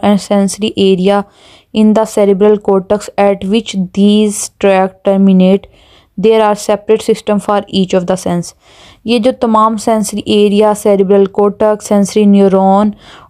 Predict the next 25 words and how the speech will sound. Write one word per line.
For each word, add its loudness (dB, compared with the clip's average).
और 2
रिसेप्टर 0
और 4
सेंस -4
ऑर्गन 0
जो 2
यूज़ 2
हो-, -6
होते 0
हैं 0
यानी 2
कि 0
एक -4
मैसेज -2
को -2
कन्वे 2
करते -2
हैं 2
सेंस -2
का, -4
उन 2
सारे -2
सिस्टम -4
को 2
कलेक्टिवली -2